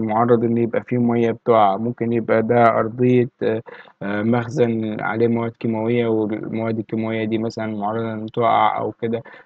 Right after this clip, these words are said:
فبالتالي إنك أنت، آه، في مثلا مية لازم تبدأ أنت تصرفها، فأكيد في هيبقى مثلا في، آه،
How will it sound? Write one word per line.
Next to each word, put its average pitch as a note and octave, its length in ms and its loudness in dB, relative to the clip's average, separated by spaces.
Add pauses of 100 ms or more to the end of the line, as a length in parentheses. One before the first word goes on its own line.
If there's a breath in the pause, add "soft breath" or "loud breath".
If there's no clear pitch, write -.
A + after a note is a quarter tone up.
(160)
فبالتالي B2+ 560 2
إنك A#2+ 320 -2
أنت، C3 400 0 (240)
آه، A2 680 -4 (100)
في B2+ 300 4
مثلا A#2+ 320 -2
مية A#2 380 -2
لازم A#2 400 0 (400)
تبدأ A#2+ 320 2
أنت B2 260 -2 (520)
تصرفها، A#2 680 -4 (380 loud breath)
فأكيد C#3 600 4
في B2+ 500 6
هيبقى A#2+ 400 0
مثلا A2 340 -4
في، A#2 460 4 (100)
آه، G#2+ 420 -2